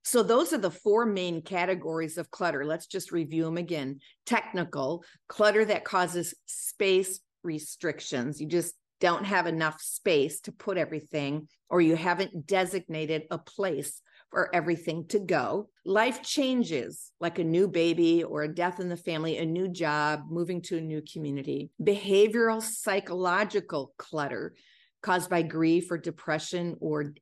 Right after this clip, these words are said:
A D D or anything that's thrown your life out of balance, or lifetime management, just not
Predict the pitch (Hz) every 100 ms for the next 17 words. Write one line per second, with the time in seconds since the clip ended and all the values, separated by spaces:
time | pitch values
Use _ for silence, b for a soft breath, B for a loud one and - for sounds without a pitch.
0 | 170 160 156 180 156 170 147 160 233 _
1 | 175 165 - 214 226 220 180 147 - -
2 | 175 165 151 147 165 170 170 156 143 160
3 | 156 156 160 - - 226 226 226 220 B
4 | B - 170 170 170 - 196 160 156 156
5 | 160 160 151 147 135 - 143 165 175 175
6 | 185 - _ - 170 165 160 160